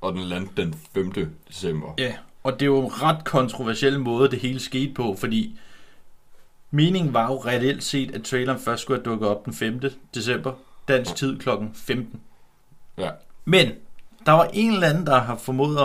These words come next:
Speaker 2: at, at komme ind og lægge den.
Speaker 1: Ja.
Speaker 2: Sådan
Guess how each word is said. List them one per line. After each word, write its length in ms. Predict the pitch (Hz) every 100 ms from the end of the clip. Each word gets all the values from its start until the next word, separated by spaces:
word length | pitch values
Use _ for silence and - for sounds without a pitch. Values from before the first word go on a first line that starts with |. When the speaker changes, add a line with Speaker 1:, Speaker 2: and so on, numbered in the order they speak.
| 113
Speaker 2:
at, 60 | 110 - - - - - -
at 80 | 120
komme 200 | 135 143
ind 80 | 147
og 80 |
lægge 380 | 139 123 127 151
den. 140 | 131 110 - -
Speaker 1:
Ja. 40 | 104
Speaker 2:
Sådan 300 | 131 127